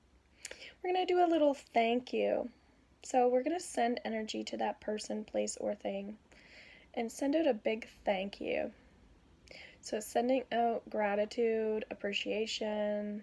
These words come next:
happiness, healing, love to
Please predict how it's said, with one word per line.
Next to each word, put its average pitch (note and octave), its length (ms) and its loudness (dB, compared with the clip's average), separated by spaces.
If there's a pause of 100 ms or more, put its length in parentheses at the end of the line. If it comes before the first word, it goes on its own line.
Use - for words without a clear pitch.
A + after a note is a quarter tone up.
(140)
happiness, A3 960 -2 (540)
healing, G#3+ 800 -2 (1500)
love G3+ 680 0 (580)
to G#3+ 520 -2